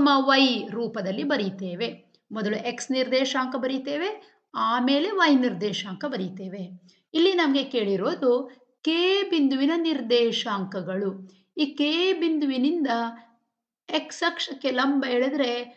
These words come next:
ಅಲ್ಲಿ ಎಷ್ಟಿದೆ? ಎರಡು ಅಂತಿದೆ. ಹಾಗಾಗಿ ಎಕ್ಸ್ ನಿರ್ದೇಶಾಂಕ ಎರಡು, ವೈ ಅಕ್ಷಕ್ಕೆ ಲಂಬ ಎಳೆದ್ರೆ ಎಷ್ಟಿದೆ ಅಲ್ಲಿ? ನಾಲ್ಕಿದೆ.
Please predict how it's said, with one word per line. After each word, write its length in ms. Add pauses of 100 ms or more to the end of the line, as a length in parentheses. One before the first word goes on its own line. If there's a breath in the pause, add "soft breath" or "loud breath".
(160)
ಅಲ್ಲಿ 160
ಎಷ್ಟಿದೆ? 720 (760)
ಎರಡು 720
ಅಂತಿದೆ. 640 (380 loud breath)
ಹಾಗಾಗಿ 380
ಎಕ್ಸ್ 400
ನಿರ್ದೇಶಾಂಕ 800
ಎರಡು, 800 (600 loud breath)
ವೈ 220
ಅಕ್ಷಕ್ಕೆ 440
ಲಂಬ 340
ಎಳೆದ್ರೆ 580 (640)
ಎಷ್ಟಿದೆ 340
ಅಲ್ಲಿ? 600 (160)
ನಾಲ್ಕಿದೆ. 1120